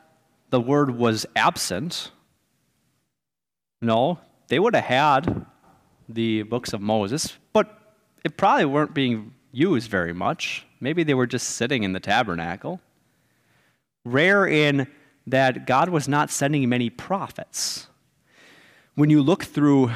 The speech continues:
the book of Judges, this time period we're in, you only find a few times that a prophet is mentioned. And most of the time they're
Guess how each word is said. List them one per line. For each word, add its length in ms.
the 180
book 160
of 80
Judges, 400
this 180
time 280
period 200
we're 180
in, 280
you 140
only 220
find 380
a 40
few 240
times 640
that 240
a 60
prophet 500
is 160
mentioned. 540
And 100
most 220
of 40
the 80
time 100
they're 240